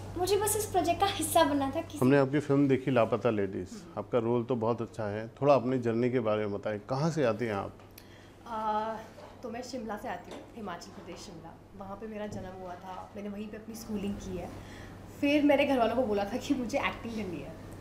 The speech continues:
Speaker 3: तो शिमला में मेरे घर वाले, आ, इतना aware नहीं है कि acting industry होती कैसी है।
Speaker 2: ओके।
Speaker 3: तो वो ऐसे थे कि "नहीं, नहीं, ये क्या है, Acting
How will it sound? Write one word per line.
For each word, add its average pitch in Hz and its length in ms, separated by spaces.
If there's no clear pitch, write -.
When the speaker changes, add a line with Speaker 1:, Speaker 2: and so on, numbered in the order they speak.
Speaker 3:
तो 339 100
शिमला 320 380
में 403 280
मेरे 330 200
घर 311 160
वाले, 285 420
आ, 233 380
इतना 349 160
aware 254 420
नहीं 277 180
है 202 60
कि 277 160
acting 247 340
industry 233 560
होती 233 260
कैसी 196 360
है। 104 200
Speaker 2:
ओके। 98 120
Speaker 3:
तो 240 60
वो 226 180
ऐसे 208 160
थे 214 100
कि 220 120
"नहीं, 190 240
नहीं, 185 160
ये 185 120
क्या 185 200
है, 175 220
Acting - 480